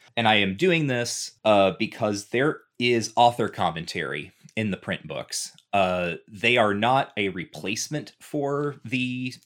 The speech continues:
like, online version. I believe they are marketed as a kind of collector's edition. And the author commentary is sometimes very illuminating and sometimes just, uh, Hussie talking about the comic in ways that, uh, do not make sense unless you've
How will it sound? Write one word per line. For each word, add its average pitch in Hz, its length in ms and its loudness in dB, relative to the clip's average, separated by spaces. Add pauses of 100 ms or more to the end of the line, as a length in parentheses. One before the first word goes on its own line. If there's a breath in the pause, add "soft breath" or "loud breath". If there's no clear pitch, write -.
like, 110 400 0
online 120 560 0
version. 131 400 -6
I 98 60 0
believe 98 320 -4
they 98 120 2
are 92 140 0
marketed 92 480 -4
as 90 260 -4
a 87 60 -2
kind 90 240 -4
of 80 100 -10
collector's 90 480 -6
edition. 127 460 -8 (440 loud breath)
And 98 440 0
the 101 280 -4
author 127 280 4
commentary 98 760 -2
is 87 680 -4
sometimes 147 500 0
very 110 220 0
illuminating 101 560 2
and 92 120 -4
sometimes 95 540 -2
just, - 540 -4 (100)
uh, 90 160 2
Hussie 98 360 0
talking 104 340 0
about 87 260 0
the 98 80 -6
comic 87 380 -2
in 90 120 -2
ways 82 340 -2
that, 82 260 -4 (480 loud breath)
uh, 90 280 2
do 120 140 0
not 147 220 6
make 117 160 0
sense 117 260 0
unless 95 320 -4
you've 95 140 -8